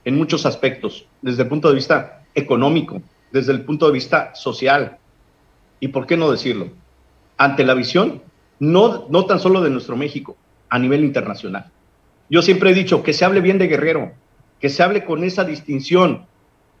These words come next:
de como siempre, cualquiera que ha tenido la oportunidad de salir al, al extranjero,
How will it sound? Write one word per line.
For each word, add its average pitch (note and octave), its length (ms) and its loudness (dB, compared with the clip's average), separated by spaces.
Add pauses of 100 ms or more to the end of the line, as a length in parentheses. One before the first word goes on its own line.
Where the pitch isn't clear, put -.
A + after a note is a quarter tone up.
de D3+ 140 2
como F3+ 280 2
siempre, A3 560 2
cualquiera G#3+ 400 0
que G3+ 80 -2
ha F#3 80 -8
tenido G3 260 2
la F#3 80 2
oportunidad D#3 380 -4
de F3 60 2
salir E3+ 340 -4
al, C#3+ 180 -4
al C3 120 -2
extranjero, C3 580 0